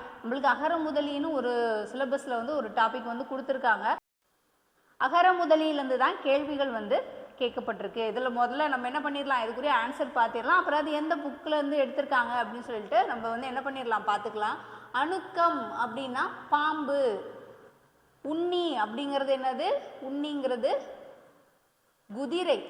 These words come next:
ஏனம் அப்படின்னா மான். கரா அப்படின்னா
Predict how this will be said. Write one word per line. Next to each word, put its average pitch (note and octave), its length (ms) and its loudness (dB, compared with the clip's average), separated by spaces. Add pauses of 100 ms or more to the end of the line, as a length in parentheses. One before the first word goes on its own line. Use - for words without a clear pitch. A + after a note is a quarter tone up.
(1000)
ஏனம் E4+ 360 0 (200)
அப்படின்னா B3 380 -4 (360)
மான். A3 440 0 (920)
கரா D4 320 8 (200)
அப்படின்னா A#3 420 -2